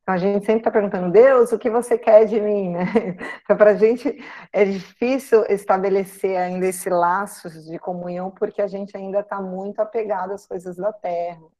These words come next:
Então, é, é, pra gente não é, a, nós não es-,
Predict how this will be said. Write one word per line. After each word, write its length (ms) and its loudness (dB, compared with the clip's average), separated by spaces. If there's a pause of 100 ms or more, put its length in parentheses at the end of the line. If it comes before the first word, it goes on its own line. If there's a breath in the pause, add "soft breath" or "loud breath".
(140)
Então, 600 -16
é, 680 -8
é, 60 -14
pra 200 -6
gente 340 -14
não 260 -8
é, 200 -8 (520 soft breath)
a, 120 -10
nós 400 -6
não 180 -6
es-, 220 -12